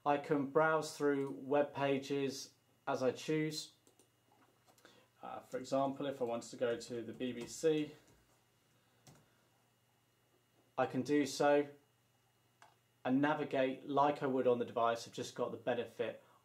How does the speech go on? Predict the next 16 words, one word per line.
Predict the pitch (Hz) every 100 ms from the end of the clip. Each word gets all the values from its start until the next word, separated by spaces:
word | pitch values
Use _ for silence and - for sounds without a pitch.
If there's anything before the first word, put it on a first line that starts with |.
| -
of | 120 117 -
the | -
larger | 110 110 107 104 110
screen. | - 131 131 107 - - _ - - - - -
We | 135
could, | 127 131 123 120 117 - 131
uh, | 120 120 117
go | 113 120 113 107 127
to | 120 117 123 - - _ _ _ _ -
YouTube | 139 160 160 - 170 165 - - _ _ _ _ _ _ _ _ _ _ _ _ _ _ _ _ _ _ _ _ _ _ _ - - _ _ _ _
and | 127 123 127
we | 127
can | 127 123
play | 117 - 131 120
back, | 127 120 - - - _
uh, | 113 107 107